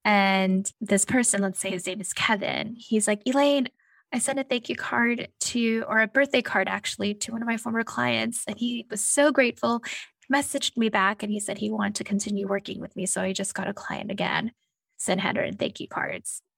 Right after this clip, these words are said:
And do it frequently. Maybe it's once a month where you just look at your list of past, current, or leads or supporters that you could send thank you cards. I'm not saying you send to every single person.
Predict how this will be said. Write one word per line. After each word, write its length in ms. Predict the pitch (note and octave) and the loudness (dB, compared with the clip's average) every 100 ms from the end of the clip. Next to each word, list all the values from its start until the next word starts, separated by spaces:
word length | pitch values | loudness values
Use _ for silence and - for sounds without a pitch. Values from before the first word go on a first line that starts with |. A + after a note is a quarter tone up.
| B3+ | 4
And 140 | C4 | 4
do 160 | D#4 D#4+ | 6 4
it 260 | E4 - _ | 2 0 _
frequently. 640 | - D4+ D4 - F#3 - | 0 2 2 -2 -2 -2
Maybe 420 | - G#3 G#3+ A#3 A#3+ | 2 4 4 2 0
it's 200 | G#3+ A3 | -2 0
once 220 | G#3+ G#3 | 2 4
a 60 | |
month 340 | G#3+ G#3 G3 G3 | 4 4 4 0
where 120 | F#3+ | -4
you 120 | F#3 | -2
just 260 | F#3+ - - | -2 -4 -6
look 140 | G3 | -4
at 160 | F#3+ F#3 | -4 -2
your 160 | F3+ | -2
list 480 | F#3 - G3+ - - - | 0 -2 -2 -4 -4 0
of 500 | G#3 G3 F#3+ G3 G3 - | 6 6 6 2 -2 -6
past, 600 | - G3+ F#3+ F#3+ - - | 0 2 2 -2 -6 -8
current, 840 | - - G3 F#3+ F#3+ - - - - - | -8 2 4 6 2 -2 -6 -8 -6 2
or 400 | G3 F#3 F#3 - - | 4 6 4 0 -2
leads 480 | F#3+ G#3+ C4+ G3 | 2 4 4 0
or 100 | F3 | -4
supporters 600 | F#3 G3 - - G#3 - - | -4 -6 -4 -2 -2 -2 -4
that 80 | |
you 60 | G3+ | -6
could 160 | G3 - | -8 -8
send 180 | F#3+ | -8
thank 160 | - - | -8 -10
you 80 | G3 | -12
cards. 300 | - - - | -10 -8 -4
I'm 60 | G#3+ | 0
not 180 | C4 B3 | 0 0
saying 160 | A3 | 2
you 80 | G#3 | 2
send 260 | F#3+ G3+ G3 | 2 -2 -4
to 120 | - | -6
every 200 | F#3+ F#3+ | -6 -6
single 260 | - - | -8 -8
person. 600 | F3+ G#3 G3 - - - | -8 -4 -4 -4 -6 -6